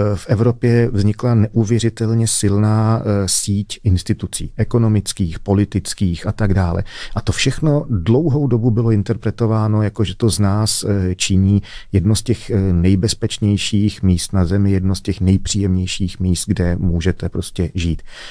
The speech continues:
Rusko tím, že, eh, zaútočilo na Ukrajinu, tak vlastně zpátky do našeho prostoru vneslo válku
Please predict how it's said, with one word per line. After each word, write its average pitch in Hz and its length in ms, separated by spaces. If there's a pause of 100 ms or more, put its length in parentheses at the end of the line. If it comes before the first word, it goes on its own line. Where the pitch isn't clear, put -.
(280)
Rusko 101 340
tím, 117 360
že, 110 120
eh, 101 580
zaútočilo 104 560
na 98 100
Ukrajinu, 92 540
tak 98 200
vlastně 98 260
zpátky - 440
do 90 80
našeho 90 340
prostoru 87 640
vneslo 82 600
válku 82 600